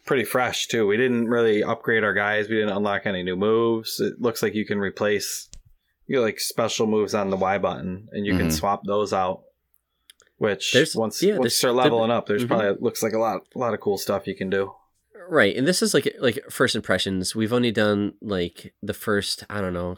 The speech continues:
Speaker 3: few hours of gameplay in this thing between the three of us. Um,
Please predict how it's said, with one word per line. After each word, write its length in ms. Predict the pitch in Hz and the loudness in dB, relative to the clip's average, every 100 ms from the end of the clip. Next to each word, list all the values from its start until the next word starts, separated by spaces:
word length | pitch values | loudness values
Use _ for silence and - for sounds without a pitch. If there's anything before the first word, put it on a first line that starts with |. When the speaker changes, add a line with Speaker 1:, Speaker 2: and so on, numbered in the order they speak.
| - | -12
Speaker 3:
few 320 | - - 110 92 | -20 -4 0 0
hours 300 | 95 95 87 | 0 -2 -4
of 240 | 80 - | -8 -6
gameplay 440 | 90 90 - 87 85 | -2 -2 -2 -4 -2
in 80 | 82 | -4
this 220 | 80 - | -6 -6
thing 300 | 87 82 82 - - - _ - | -4 -6 -8 -18 -20 -20 _ -16
between 280 | 95 101 | -4 -2
the 80 | 82 | -2
three 260 | - 98 87 | -4 -2 -2
of 80 | 82 | -2
us. 400 | 80 - - - _ _ _ | -4 -6 -8 -10 _ _ _
Um, 540 | - 90 85 82 78 | -8 -6 -4 -4 -8